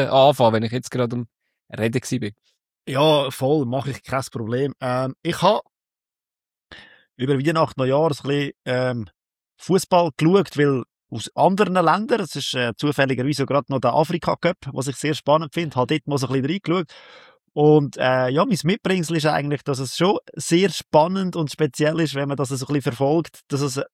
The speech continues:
Speaker 2: Sachen gibt, wo man sich da bei uns in Europa oder im europäischen Fußball eigentlich nicht kann vorstellen. Ähm, das ist jetzt nicht überhaupt wertend oder so. Ich habe es eher so mit einem schmunzelnden Auge und das Gefühl gehabt, ah, crazy, dass es auch da irgendwie Sachen gibt, wo, ja, <laughs>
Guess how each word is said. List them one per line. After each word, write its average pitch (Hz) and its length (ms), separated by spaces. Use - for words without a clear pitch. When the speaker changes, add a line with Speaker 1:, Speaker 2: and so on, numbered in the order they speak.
Speaker 2:
Sachen 160 440
gibt, 160 240
wo 147 320
man 147 100
sich 143 300
da 151 240
bei 147 180
uns 156 140
in 143 100
Europa 143 520
oder 139 160
im 135 100
europäischen 139 400
Fußball 139 260
eigentlich 127 260
nicht 143 260
kann 147 200
vorstellen. 139 720
Ähm, 135 220
das 135 120
ist 127 60
jetzt - 100
nicht 151 100
überhaupt 127 380
wertend 160 460
oder 156 200
so. - 140
Ich 135 80
habe 143 80
es 127 80
eher 160 260
so 156 160
mit 143 160
einem 135 160
schmunzelnden 147 560
Auge 143 240
und 131 100
das - 60
Gefühl 139 180
gehabt, 139 380
ah, - 80
crazy, 180 380
dass 160 200
es 147 140
auch 143 140
da 185 200
irgendwie 180 300
Sachen 160 380
gibt, 147 180
wo, 147 240
ja, 180 180
<laughs> - 240